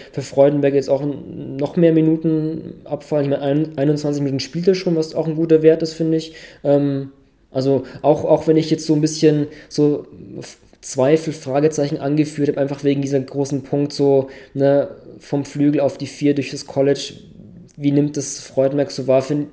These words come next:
find ich trotzdem, dass er eben diese, diesen Umschwung gemacht hat, in Hinsicht dessen eigentlich dann,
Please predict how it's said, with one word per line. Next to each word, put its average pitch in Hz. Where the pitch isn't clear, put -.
find 147
ich 139
trotzdem, 147
dass 143
er 151
eben 143
diese, 139
diesen 147
Umschwung 156
gemacht 131
hat, 180
in 156
Hinsicht 151
dessen 147
eigentlich 139
dann, 139